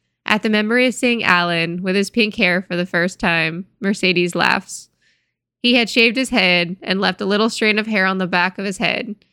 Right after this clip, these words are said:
It was pink, so I called it a rat tail. Mercedes bounces between the memories of being a child and raising one.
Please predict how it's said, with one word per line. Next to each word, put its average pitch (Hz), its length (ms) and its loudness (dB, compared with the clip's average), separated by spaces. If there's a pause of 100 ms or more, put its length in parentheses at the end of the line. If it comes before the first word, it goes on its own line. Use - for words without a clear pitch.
(160)
It 214 120 2
was 220 140 0
pink, 214 460 -2
so 208 140 -2
I 190 100 0
called 196 240 -2
it 202 120 -4
a 175 80 -4
rat - 260 -2
tail. - 380 -6 (800)
Mercedes 240 460 2
bounces 196 480 0
between 196 280 0
the 202 60 2
memories 214 560 2
of 180 140 -2
being 190 220 2
a 220 40 0
child 175 580 0
and 185 180 -2
raising 170 360 -2
one. 190 400 -2